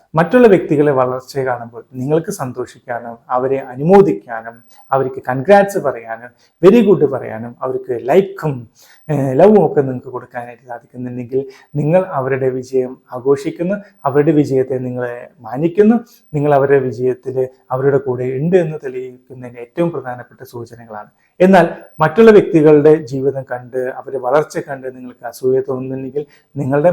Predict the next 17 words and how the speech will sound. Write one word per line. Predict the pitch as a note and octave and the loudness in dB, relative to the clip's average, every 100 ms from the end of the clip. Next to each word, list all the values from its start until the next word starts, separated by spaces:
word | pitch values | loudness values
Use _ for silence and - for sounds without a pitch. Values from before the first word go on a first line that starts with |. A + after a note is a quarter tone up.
| D3+ | 0
മാനസികാരോഗ്യ | B2+ B2+ C3+ C3 B2+ B2 A#2+ A#2 | -6 -8 -10 -8 -8 -8 -14 -14
കുറവാണ് | A#2+ B2 B2 A#2+ | -12 -12 -12 -14
അത് | A#2 B2 | -18 -18
കാണിക്കുന്നുണ്ടെങ്കിൽ | A2 A#2 - C3 C3+ C#3 F#3+ - _ _ _ C#3+ | -20 -20 -16 -14 -10 -10 -12 -14 _ _ _ -4
കാണിക്കുന്നത്. | B2+ B2 A#2 A#2 - - _ _ - | -2 -4 -10 -14 -18 -20 _ _ 0
അതുകൊണ്ട് | C4 A#3 B2 C3+ - _ - | 2 2 -4 -8 -12 _ -16
മറ്റുള്ള | A#2 G#3+ G#3 | 0 4 6
ആളുകളുടെ | F3+ F3 F3+ F3 | 6 6 6 6
വളർച്ച | D3 C#3+ D#3 C#3+ | 2 0 -8 -8
എന്ന് | C#3 | -8
പറയുന്നത് | B2+ B2 B2 A#2+ A#2+ - A2 | -10 -12 -14 -16 -20 -20 -20
അവരുടെ | A2 C3 D#3 F#3+ G3+ G3 - _ _ - | -6 -4 2 4 4 0 -12 _ _ -12
കൃത്യമായിട്ടുള്ള | B2+ D3+ D3 C#3 C#3+ C#3+ | -6 -2 -2 0 -2 -2
പ്ലാൻ | B2 B2 B2 | -4 -4 -8
അനുസരിച്ചിട്ട് | B2 B2 A#2+ A2+ A#2+ - B2 B2+ | -10 -12 -14 -14 -16 -14 -12 -12
എക്സിക്യൂട്ട് | A#2+ - C3+ C3+ C3 B2+ | -16 -16 -10 -6 -4 -4
ചെയ്തിട്ട് | B2 B2 B2 | -6 -8 -10